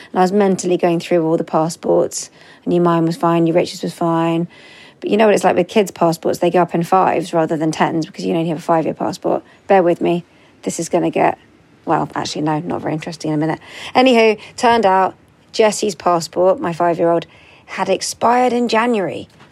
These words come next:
So I honestly, if that friend hadn't mentioned that, I don't think I would have noticed or known until we probably got to the airport. And then it would have been one of those things where,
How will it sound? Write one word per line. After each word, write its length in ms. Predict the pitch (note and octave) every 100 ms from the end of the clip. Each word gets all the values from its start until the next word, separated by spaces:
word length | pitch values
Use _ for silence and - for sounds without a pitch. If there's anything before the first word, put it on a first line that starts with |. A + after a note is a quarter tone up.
| - -
So 480 | - F#3 F#3+ F#3 F3+ _ _ _
I 80 | F#3+
honestly, 420 | - B3+ B3 G3+ F#3+
if 140 | F#3+
that 140 | A3
friend 240 | - B3 A#3+
hadn't 200 | A#3 A3
mentioned 340 | G#3+ G3 E3+
that, 160 | E3+ D#3
I 60 |
don't 240 | F3 G3 F#3+
think 160 | G#3+
I 60 | G#3
would 100 | G3
have 80 | F#3+
noticed 540 | F#3 F3+ D#3+ E3 - -
or 120 | F#3
known 440 | F3+ F#3+ F3 F3
until 220 | G3 F#3 F3+
we 80 |
probably 320 | F#3 - G#3 G#3+
got 180 | F#3+ -
to 40 |
the 180 | - F#3+
airport. 600 | F#3+ F#3 - - - - - - - - -
And 140 | F#3
then 80 | F#3
it 60 | F3+
would 100 | F#3
have 80 | F#3
been 140 | F3+
one 100 | F3+
of 60 | F3+
those 180 | E3+
things 300 | - F#3 F3
where, 340 | E3+ E3 D#3+